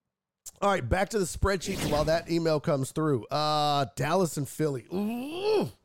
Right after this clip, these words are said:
I'm excited for this one. Philly on the road at Dallas. Um, Dallas favored by three and a half. That kinda surprises me.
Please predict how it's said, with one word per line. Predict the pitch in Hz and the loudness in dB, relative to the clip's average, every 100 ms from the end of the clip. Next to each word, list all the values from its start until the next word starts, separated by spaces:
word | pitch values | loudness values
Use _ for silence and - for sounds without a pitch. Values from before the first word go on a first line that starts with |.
| _ - | _ -6
I'm | 143 | -4
excited | 143 139 135 | 2 2 2
for | 127 | 2
this | 127 107 | 0 -2
one. | 92 - - _ | -8 -12 -20 _
Philly | - 226 240 240 | -4 0 0 0
on | 214 214 | 0 2
the | |
road | 202 202 190 | 4 4 2
at | 151 | 0
Dallas. | 160 170 180 180 - - _ _ _ _ _ 143 | 0 4 4 2 0 -12 _ _ _ _ _ -2
Um, | 143 139 135 131 131 131 131 127 127 113 | 2 4 4 4 0 -4 -2 -2 -2 0
Dallas | 151 190 196 - | 0 2 0 -2
favored | - 156 165 170 139 | -2 -2 0 -2 0
by | 131 117 | -2 -2
three | - - 139 143 202 233 | -6 -6 -4 -4 -4 -4
and | 202 | -6
a | |
half. | 110 - 101 117 147 - - | -8 -10 -10 -6 -6 -6 -10
That | - - | -8 -4
kinda | 254 156 | -2 -2
surprises | 135 - 120 135 156 123 98 | -4 -4 -2 0 0 -2 -6
me. | 92 82 | -8 -10